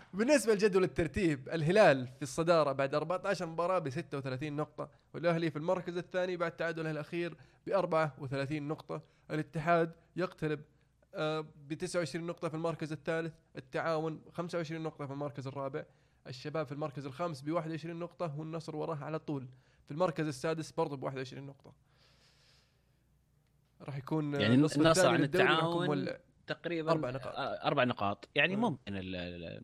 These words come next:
Speaker 2: مو صعبة على، على النصر إنه يوصل المركز، لكن التعاون، آه، يعني أنا أتمنى يبقى التعاون، لكن ما أدري إيش بيسوون فاسي إذا تأهلوا.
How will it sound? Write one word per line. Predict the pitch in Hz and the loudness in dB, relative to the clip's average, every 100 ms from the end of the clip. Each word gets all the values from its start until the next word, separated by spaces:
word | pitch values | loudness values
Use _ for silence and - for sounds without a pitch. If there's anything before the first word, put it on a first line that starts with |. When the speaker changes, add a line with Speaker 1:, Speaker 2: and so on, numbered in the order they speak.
| - - | -16 -8
Speaker 2:
مو | 92 | -6
صعبة | - 120 92 82 | 0 0 0 -4
على، | 87 85 85 | -4 -6 -8
على | 76 85 85 | -8 -6 -6
النصر | 87 82 - - | -6 -8 -10 -8
إنه | 87 | -6
يوصل | 82 80 80 | -6 -6 -6
المركز، | 78 82 - - - - - - | -8 -8 -10 -12 -14 -20 -18 -2
لكن | 123 147 | 0 2
التعاون، | 139 156 175 170 156 131 | 6 8 6 4 -2 -4
آه، | 117 107 92 | -8 -10 -10
يعني | 87 113 143 | -8 -6 -2
أنا | |
أتمنى | 156 175 214 165 | -2 0 2 2
يبقى | 160 127 | 2 0
التعاون، | 117 127 120 | -2 -2 -2
لكن | 120 127 147 | -4 -4 -4
ما | 160 | -4
أدري | |
إيش | 131 | -6
بيسوون | - 120 117 107 | -8 -8 -6 -4
فاسي | 104 98 - | -2 -4 -6
إذا | 87 | -10
تأهلوا. | - 85 76 71 | -8 -10 -10 -16